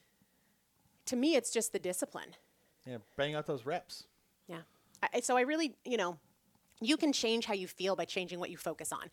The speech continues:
Speaker 1: So if I think about certain things, I will be discouraged. If I think about other things, I will be motivated. So we can change the feeling. Like, if I think about where I'm at with book three right now and how disorganized it is and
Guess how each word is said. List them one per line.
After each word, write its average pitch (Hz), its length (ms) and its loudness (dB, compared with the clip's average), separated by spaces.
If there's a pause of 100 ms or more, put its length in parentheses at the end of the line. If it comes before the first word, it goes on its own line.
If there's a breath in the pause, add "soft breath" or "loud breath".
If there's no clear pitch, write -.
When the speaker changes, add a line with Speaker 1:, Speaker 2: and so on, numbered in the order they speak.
(200 soft breath)
Speaker 1:
So 196 220 4 (300 loud breath)
if - 140 2
I 320 100 8
think 320 240 2
about 285 260 6
certain 233 280 2
things, 180 360 2 (560 soft breath)
I 190 120 6
will 185 120 -2
be 185 120 -6
discouraged. - 640 -4 (600)
If 269 120 6
I 226 80 6
think 247 180 0
about 214 240 6
other 381 220 8
things, 196 440 0
I 196 120 8
will 196 100 2
be 202 120 -4
motivated. 208 640 6
So - 140 0
we 214 140 -2
can 214 160 -4
change 381 400 4
the 240 80 2
feeling. 214 360 2
Like, 185 140 0
if 196 140 4
I 277 100 10
think 277 240 -2
about 214 300 8
where 208 180 4
I'm 202 140 4
at 190 160 8
with 185 160 -4
book - 180 0
three 190 260 0
right 170 220 2
now 160 340 2
and 147 120 -4
how 214 480 8 (240 soft breath)
disorganized 208 840 4
it 190 80 6
is 175 320 4
and 175 140 0